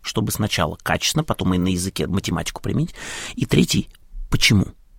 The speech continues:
То есть пытаемся эти явления, многие, свести к небольшому количеству общих законов. Вот. А вопрос «зачем?», он выходит за рамки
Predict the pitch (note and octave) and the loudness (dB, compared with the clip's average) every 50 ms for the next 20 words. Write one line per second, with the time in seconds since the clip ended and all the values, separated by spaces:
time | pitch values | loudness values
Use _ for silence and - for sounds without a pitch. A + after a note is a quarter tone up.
0 | - - - - - - - - - - - - - F#3 G3 E3 A#2+ - - - | -20 -20 -20 -20 -20 -20 -20 -20 -20 -20 -20 2 6 8 8 8 8 6 2 -2
1 | - A#2+ - - D3+ C#3+ B2 G#2 - - - - - - - - G#2+ G2 A2+ G#2+ | -4 -4 0 2 2 2 2 2 0 -2 -4 -4 -4 -6 -4 -4 -4 -4 -4 -2
2 | A#2+ E3 A#3 D4+ - A#3 D3 A2 G#2 A#2+ A#2+ B2+ C#3+ C3 G#2+ - - - - - | 0 0 0 0 0 0 0 0 -2 0 2 2 2 2 0 -2 -6 -8 -6 -4
3 | - A2 A2+ - - - - B3 - - D#3+ D3+ C3+ B2 B2+ A#2+ - F#3+ F#3 D#3 | -2 -2 0 0 -2 -2 -2 -4 0 2 2 4 4 2 2 2 2 2 2 2
4 | - G#2 A2 C#3+ - - - G#2 G#2+ - - - - - G2+ F2+ - - - - | 2 0 0 0 0 -2 -2 -4 -4 -4 -4 -6 -4 -4 -4 -4 -6 -8 -14 -18
5 | - - - - - _ _ - - - - - - - - - - - - - | -18 -20 -20 -20 -20 _ _ -18 -18 -16 -14 -14 -10 -10 -8 -6 -2 -2 -4 -4
6 | - - - - - - - - - - - - - - A#2+ - - - F2+ G2 | -6 -14 -16 -14 -14 -14 -12 -4 -2 -2 -2 -2 -2 -2 -2 0 2 0 2 2
7 | G#2+ - G#2 - - - G3 G#3 A3+ A#3 - - _ _ - _ _ - - A#2 | 2 2 0 2 2 2 4 4 2 0 -4 -14 _ _ -20 _ _ -2 -2 0
8 | A#2+ G#2+ A2+ B2+ - - - C3 D#3 G3+ G3+ - - - - - A2 G#2 A2 A2 | 0 2 2 0 0 2 2 4 4 4 4 2 -4 -10 -6 -2 0 2 2 4
9 | G#2+ A#2+ C3+ C3+ - - | 2 2 0 -2 -6 -10